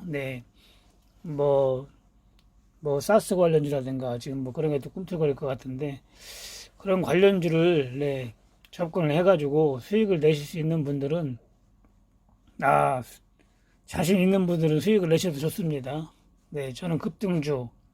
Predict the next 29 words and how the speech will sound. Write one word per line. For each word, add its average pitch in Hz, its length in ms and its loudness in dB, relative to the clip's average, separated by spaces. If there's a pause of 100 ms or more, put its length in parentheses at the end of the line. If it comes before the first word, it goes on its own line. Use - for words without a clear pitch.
(680)
아, 147 280 2
올라타가지고, 165 920 4 (280)
네, 156 280 0
수익을 190 360 2
내고 147 440 4 (1120)
빠져나올 180 480 4
수 185 80 -8
있는 156 180 -2
그런 151 160 2
능력 175 320 2
있으신 165 360 0
분들은, 151 460 2 (800)
네, 151 240 0
그런 180 240 2
걸 156 80 0
하셔도 190 300 2
좋습니다. 139 680 -6 (320)
리딩은 196 560 4
그런 180 220 2
걸 170 100 -2
할 202 100 0
수가 185 200 -2
없어요, 165 300 0
여기서는요. 143 500 -6
왜냐면은 156 560 -2 (520)
워낙 180 360 4
위험성이 180 500 2
크기 190 220 0
때문에, 160 540 -4